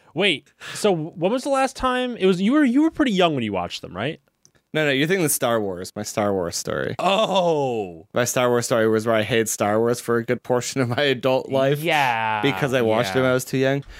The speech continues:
Speaker 2: No, I mean, I watched, Lord of the Rings came out for me when I, the first one came, Fellowship of the Ring came out in, when I was in high school. Um, I think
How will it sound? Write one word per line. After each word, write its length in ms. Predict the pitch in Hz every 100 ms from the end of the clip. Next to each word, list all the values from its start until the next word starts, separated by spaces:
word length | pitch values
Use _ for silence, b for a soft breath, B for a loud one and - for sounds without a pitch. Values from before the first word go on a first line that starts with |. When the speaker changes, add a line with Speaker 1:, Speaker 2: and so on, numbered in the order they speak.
| B
Speaker 2:
No, 140 | 220 240
I 120 | 220
mean, 240 | 339 254
I 140 | 233 370
watched, 400 | 381 170 170 -
Lord 300 | 160 190 277
of 40 |
the 80 | 220
Rings 520 | 147 160 160 123 - -
came 340 | - 147 143 110
out 320 | 107 110 -
for 380 | - 110 107 101
me 680 | 107 110 110 107 101 95
when 260 | 92 110 107
I, 200 | 101 98
the 140 | -
first 340 | 104 127 143 -
one 140 | 123
came, 260 | - 120 101
Fellowship 400 | - 123 131 147
of 60 |
the 80 | 117
Ring 180 | 110 107
came 220 | - 107
out 240 | 104 104 -
in, 320 | 101 92 92
when 140 | 104
I 100 | 101
was 320 | 98 92 90 92
in 380 | 90 90 82 -
high 180 | - 185
school. 400 | - - 55 - b b b -
Um, 400 | 110 107 101 95
I 80 | 101
think 320 | - 113